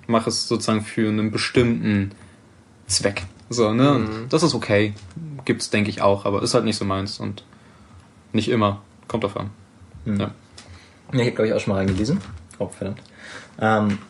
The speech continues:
Speaker 3: genau, würde ich auch sagen. Also, was ich bisher gesehen und gelesen hab, war es auch so, dass eben viel, viele Parteien habe ich tatsächlich irgendwie wahrgenommen.
Speaker 2: Wie bist du da rangekommen? Ganz kurz erstmal.
Speaker 3: Ähm, das ist eine unangenehme Gese-, Geschichte.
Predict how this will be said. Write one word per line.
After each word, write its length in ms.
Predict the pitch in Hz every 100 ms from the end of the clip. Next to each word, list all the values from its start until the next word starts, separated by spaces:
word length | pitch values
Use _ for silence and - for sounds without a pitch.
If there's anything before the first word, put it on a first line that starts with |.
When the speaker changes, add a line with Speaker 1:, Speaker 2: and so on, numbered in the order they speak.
| -
Speaker 3:
genau, 220 | 170 -
würde 100 | -
ich 60 | 131
auch 60 |
sagen. 200 | 120 104 - - 196 -
Also, 180 | 123 120
was 80 |
ich 60 | 127
bisher 200 | 127 123 117 -
gesehen 320 | 113 120 175
und 80 | 131
gelesen 260 | 123 135
hab, 140 | 131 -
war 60 |
es 100 | 110
auch 160 | - 110
so, 140 | -
dass 140 | 107 107
eben 160 | 107
viel, 460 | 104 - 120 113 107 - - - -
viele 200 | - -
Parteien 520 | 123 113 117 123 165
habe 140 | 135 135
ich 100 | 135
tatsächlich 340 | - 123 123
irgendwie 200 | 120 117
wahrgenommen. 560 | 117 127 127 123 123 123 -
Speaker 2:
Wie 80 | 185
bist 160 | 196 202
du 40 |
da 60 | 143
rangekommen? 500 | 120 107 101 92 98
Ganz 240 | - 131 147
kurz 260 | - 95
erstmal. 380 | 87 95 - 90 - - - - - - - -
Speaker 3:
Ähm, 640 | 127 120 113 110 110 110 107 104 - - -
das 200 | 160 175
ist 100 | 127
eine 80 |
unangenehme 460 | 107 104 101 98 95
Gese-, 180 | 95 101
Geschichte. 500 | - - 101 123